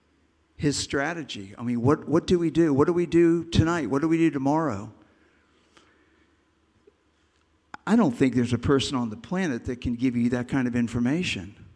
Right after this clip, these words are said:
When people want to give you that kind of detail, I, I find it highly suspect. But not Christ, because these people don't know me.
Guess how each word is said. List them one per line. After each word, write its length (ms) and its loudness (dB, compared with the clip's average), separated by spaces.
When 180 2
people 460 0
want 320 -2
to 80 4
give 280 4
you 220 4
that 320 0
kind 300 0
of 100 -6
detail, 720 2
I, 240 -6
I 140 -4
find 300 2
it 120 -2
highly 380 -2
suspect. 760 -6
But 160 -2
not 280 0
Christ, 640 0
because 280 6
these 180 4
people 280 4
don't 300 4
know 180 4
me. 440 0